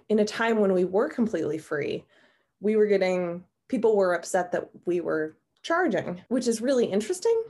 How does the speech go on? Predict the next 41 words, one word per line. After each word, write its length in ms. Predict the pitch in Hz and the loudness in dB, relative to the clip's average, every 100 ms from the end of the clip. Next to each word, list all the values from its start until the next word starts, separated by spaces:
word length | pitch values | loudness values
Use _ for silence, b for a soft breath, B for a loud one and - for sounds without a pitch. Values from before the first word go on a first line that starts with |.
| - | -4
that 140 | 202 202 | -2 2
they 120 | 196 | 2
went 220 | 190 185 | 4 2
into 240 | 208 220 | 4 4
it 160 | 180 - | 2 2
thinking 360 | 208 220 208 185 | 0 2 0 0
that 220 | 175 - | -2 -2
it 80 | 175 | -4
was 160 | 151 175 | -4 -4
gonna 160 | 180 | -4
be 100 | 175 | -2
a 40 | 170 | -4
paid 380 | - 170 160 | -6 -8 -8
thing. 460 | - 175 165 151 165 - _ b b b | -6 -4 -4 -4 -10 -16 _ b b b
So 160 | - | -4
they 140 | 190 190 | 2 2
just 220 | 196 185 | 0 -2
didn't 180 | 175 175 | -4 -4
even 180 | 175 170 | -4 -4
bother 480 | 165 165 170 170 | -2 -2 -2 -2
looking 380 | 175 285 311 160 | -2 -4 -4 -8
at 100 | - | -6
it. 160 | - - _ _ _ - | -8 -10 _ _ _ 0
And 140 | 214 | 2
now 180 | 202 233 | 2 2
all 80 | 220 | 2
of 60 | |
a 40 | 202 | 2
sudden 220 | 202 190 | 2 2
we've 160 | 180 | 0
moved 280 | 208 254 269 | 2 0 0
to 100 | - | -2
the, 460 | 208 320 - - - _ | 0 -2 -4 -8 -8 _
<laughs> 100 | - | -4
this 220 | 208 202 | -4 0
new 200 | 214 214 | 2 4
model 280 | 220 196 196 | 4 4 4
where 180 | 202 208 | 4 4
it 60 | |
is 180 | 330 427 | 4 2
paid. 500 | 427 196 165 170 208 | 0 0 2 0 -2